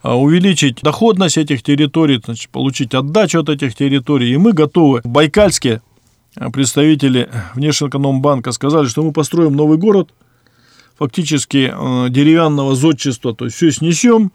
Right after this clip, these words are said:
а, сделаем улицы новые, набережные, организуем новую транспортную инфраструктуру, построим там тэц для того, чтобы теплоисточники отремонтируем,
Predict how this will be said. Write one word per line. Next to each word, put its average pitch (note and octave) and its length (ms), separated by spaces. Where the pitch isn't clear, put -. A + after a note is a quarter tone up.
а, A#2 220
сделаем D3 560
улицы F3 640
новые, C#3+ 500
набережные, C#3 840
организуем D#3 840
новую D#3 340
транспортную C#3 600
инфраструктуру, E3 720
построим C#3+ 480
там B2 200
тэц - 460
для B2+ 140
того, D3+ 200
чтобы C3 280
теплоисточники D3+ 840
отремонтируем, D3+ 880